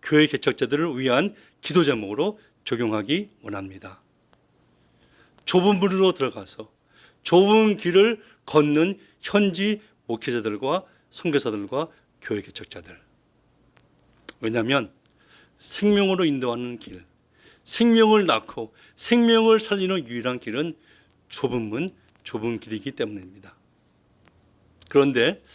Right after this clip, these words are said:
이 문과 이 길을 찾는 자들이 적다고 말씀하십니다.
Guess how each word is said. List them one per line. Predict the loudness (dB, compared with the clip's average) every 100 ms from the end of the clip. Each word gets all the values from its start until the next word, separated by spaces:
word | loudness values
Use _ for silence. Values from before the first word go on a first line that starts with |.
| -20 -20 -20 _ _
이 | -6 0 2 2
문과 | 0 0 4 4
이 | 4 -2 -8
길을 | -4 0 0 -4 _ _
찾는 | -6 -2 2
자들이 | 2 0 -4 -8 -12 _ _ _ _ _ 0
적다고 | 2 2 2 2 0 -8
말씀하십니다. | -10 -10 -10 -12 -14 -18 _